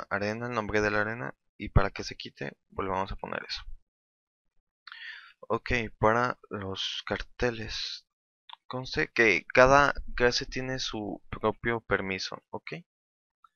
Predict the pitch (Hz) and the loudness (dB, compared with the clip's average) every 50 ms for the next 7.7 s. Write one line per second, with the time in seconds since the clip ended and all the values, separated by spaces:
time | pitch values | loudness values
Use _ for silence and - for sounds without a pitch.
0 | _ _ _ - - - - _ _ _ _ _ _ - 110 107 104 - - 123 | _ _ _ -20 -20 -20 -20 _ _ _ _ _ _ -4 -2 -2 -2 0 0 2
1 | 123 120 113 - - - - _ - 107 110 110 107 107 107 107 - - - - | 2 2 0 -2 -6 -8 -8 _ -6 -4 -4 -2 -2 -4 -6 -8 -10 -16 -16 -10
2 | 101 107 107 107 110 - - 131 131 131 131 139 139 - - _ _ - 110 107 | -8 -6 -6 -6 -6 -6 -4 -2 -2 0 0 0 -2 -4 -8 _ _ -16 -14 -12
3 | 101 101 98 90 - - - 101 98 95 98 - 117 113 117 117 120 117 - 131 | -8 -8 -8 -8 -8 -6 -6 -4 -4 -4 -4 -4 -4 -2 -2 -4 -6 -6 -6 -6
4 | 143 156 - - - - - - - _ - - _ _ _ _ _ _ _ _ | -6 -6 -8 -12 -14 -14 -14 -16 -18 _ -20 -20 _ _ _ _ _ _ _ _
5 | _ _ _ _ _ _ _ _ - 107 107 104 - - - - 123 127 131 - | _ _ _ _ _ _ _ _ -12 -8 -8 -8 -6 -2 0 2 2 0 -2 -6
6 | - - - - _ - - 95 92 92 95 95 92 - - - - - 92 95 | -10 -10 -12 -14 _ -2 0 2 2 2 0 -2 -4 -6 -8 -6 -2 -2 -2 -2
7 | 95 98 104 107 104 113 120 123 120 - - - - - | -2 -4 -4 -6 -6 -4 -2 -4 -4 -4 -8 -14 -16 -16